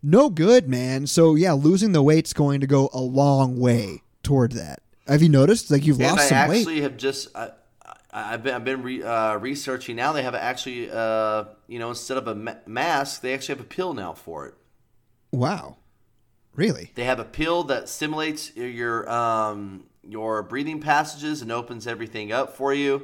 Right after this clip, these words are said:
Speaker 1: Okay.
Speaker 2: And stops it without the C pap machine. Now, I don't know if I
Speaker 1: Huh.
Speaker 2: wanna take another pill. I don't currently take any medications. But,
Speaker 1: Right.
Speaker 2: you know, I, I don't wanna be the guy who just takes a pill and says, "Screw it, I'm gonna eat cheeseburgers forever."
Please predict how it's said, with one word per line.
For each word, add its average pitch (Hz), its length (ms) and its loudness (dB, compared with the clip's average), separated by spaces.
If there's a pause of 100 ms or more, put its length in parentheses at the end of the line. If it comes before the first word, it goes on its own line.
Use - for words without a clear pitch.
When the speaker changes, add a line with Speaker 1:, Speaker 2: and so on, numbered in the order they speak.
(100)
Speaker 1:
Okay. 127 460 -4
Speaker 2:
And 117 300 -8
stops 127 480 0
it 110 100 -6
without 117 280 -4
the - 60 -18
C 135 220 -8
pap 107 260 -8
machine. 80 340 -14 (420)
Now, 139 100 2
I 180 60 6
don't 180 120 2
know 151 140 2
if 135 100 0
I 131 60 2
Speaker 1:
Huh. 123 80 -2
Speaker 2:
wanna 120 160 -4
take 113 400 -8
another 107 440 -6
pill. 123 280 -4
I 117 100 2
don't 131 200 -8
currently 113 340 -6
take 107 320 -10
any 98 120 -12
medications. 95 760 -12
But, 143 80 -2
Speaker 1:
Right. 123 280 2 (500)
Speaker 2:
you 156 80 -6
know, 143 60 4
I, 127 440 4
I - 20 4
don't 135 100 0
wanna 127 120 -4
be 123 160 -6
the 123 100 -8
guy 117 400 2
who 113 140 -10
just 110 320 -12
takes 123 300 -8
a 107 40 -12
pill 123 280 -6
and 113 120 -10
says, 110 220 -8
"Screw - 240 -6
it, 117 80 -4
I'm 113 100 -4
gonna 104 140 -10
eat 98 180 -14
cheeseburgers 104 640 -10
forever." 95 460 -6